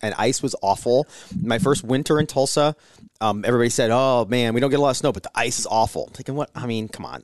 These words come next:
ice is awful." Oh, the first snow, quarter of inch of ice, and I remember a bus sliding sideways down whatever street, m-, a main street in Tulsa,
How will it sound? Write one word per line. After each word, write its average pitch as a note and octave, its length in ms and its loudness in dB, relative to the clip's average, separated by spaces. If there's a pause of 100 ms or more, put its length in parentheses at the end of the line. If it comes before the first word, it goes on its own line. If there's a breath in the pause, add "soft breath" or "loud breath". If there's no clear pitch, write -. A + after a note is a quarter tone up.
ice A2+ 220 0
is A2 80 -4
awful." A2 380 2 (360 loud breath)
Oh, A#2 200 2
the - 160 -14
first C#3+ 260 0
snow, C3+ 340 2
quarter D#3 320 2
of C#3 80 4
inch C3+ 140 0
of - 80 0
ice, C3 320 2
and A#2 140 -2
I A#2 40 2
remember B2+ 560 2 (240)
a A2 220 4
bus A#2+ 640 0 (360 loud breath)
sliding A#2+ 400 0
sideways C#3 800 2
down A#2 500 2
whatever G#2 400 0
street, G2+ 480 -4
m-, G#2 200 -12
a G#2+ 100 0
main A2+ 400 0
street C3 340 0
in A2 100 -2
Tulsa, B2+ 440 2